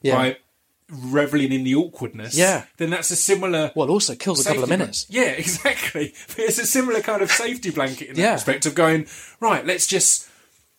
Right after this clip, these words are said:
Speaker 2: Brian Gittins always comes to mind in, in that if he, he's written a character that's worse, the worst character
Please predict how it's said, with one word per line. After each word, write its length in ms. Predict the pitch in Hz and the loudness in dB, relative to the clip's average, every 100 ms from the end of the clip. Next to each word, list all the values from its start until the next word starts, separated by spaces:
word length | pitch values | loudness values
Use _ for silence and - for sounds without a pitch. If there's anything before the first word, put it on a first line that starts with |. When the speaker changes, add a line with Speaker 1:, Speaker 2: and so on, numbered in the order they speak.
| _ _ _ - - - | _ _ _ -20 -18 -6
Speaker 2:
Brian 300 | 190 202 190 | 4 4 4
Gittins 300 | 165 156 127 | 0 -2 -2
always 240 | 120 110 - | -4 -4 -4
comes 260 | 127 113 | -4 -4
to 80 | - | -4
mind 380 | 110 104 101 101 | -4 -6 -8 -10
in, 300 | - 131 117 - | -6 -6 -6 -6
in 220 | 147 123 | -4 0
that 200 | 123 127 | -2 -2
if 160 | 135 - | -4 2
he, 320 | 151 147 139 - _ - _ _ | 2 2 -4 -20 _ -20 _ _
he's 220 | 160 156 | 0 2
written 280 | 127 185 160 | 4 4 4
a 40 | 151 | -2
character 380 | 156 139 120 | 0 0 0
that's 200 | 123 131 | -4 -4
worse, 640 | 135 131 147 151 - - - _ _ _ | 0 4 4 4 2 0 -4 _ _ _
the 100 | 143 | -4
worst 320 | 127 165 165 | 4 4 4
character 360 | - 151 151 143 | 2 2 2 -6